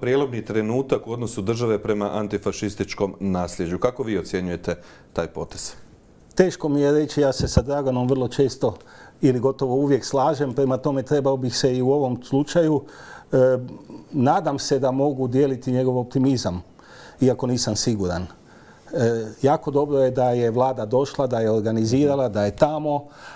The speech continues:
Speaker 2: ali to je samo prvi korak u jednom dobrom pravcu. Nadajmo se dobrom pravcu. Dobar pravac, kad kažem dobar pravac, bi bio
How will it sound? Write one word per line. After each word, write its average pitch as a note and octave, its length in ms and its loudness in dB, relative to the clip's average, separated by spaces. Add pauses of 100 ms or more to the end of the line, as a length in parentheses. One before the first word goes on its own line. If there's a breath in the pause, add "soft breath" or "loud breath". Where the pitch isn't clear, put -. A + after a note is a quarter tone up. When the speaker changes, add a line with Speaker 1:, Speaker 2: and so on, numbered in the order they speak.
(160 loud breath)
Speaker 2:
ali C3 300 2
to D3 100 2
je C3 80 0
samo C#3 500 0 (240)
prvi C#3+ 280 2
korak C#3+ 420 0
u B2+ 60 2
jednom B2 280 0
dobrom A2 400 0
pravcu. - 540 -4 (600)
Nadajmo B2+ 520 2
se - 160 -2
dobrom G2+ 360 -2
pravcu. - 440 -8 (1080 loud breath)
Dobar D3 340 2
pravac, E3 760 0
kad A#2 160 -2
kažem A#2+ 320 -4
dobar D#3 280 2
pravac, C#3+ 600 0
bi B2 100 -2
bio C#3+ 420 2